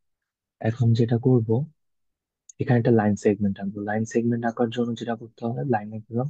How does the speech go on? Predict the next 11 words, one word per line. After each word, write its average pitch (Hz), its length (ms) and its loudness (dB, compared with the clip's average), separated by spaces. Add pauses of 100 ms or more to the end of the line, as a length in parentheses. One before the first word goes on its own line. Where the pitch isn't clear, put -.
(540)
তো - 160 0
লাইন 110 240 4
সেগমেন্ট 131 420 2
বলতে 127 260 4 (320)
basically 131 500 2 (300)
এখানে 120 280 4
একটা 120 220 2
পয়েন্ট 113 340 4
আঁকতেছি - 420 -12
আসলে, 107 320 -14 (680)
কোঅর্ডিনেট। 104 540 2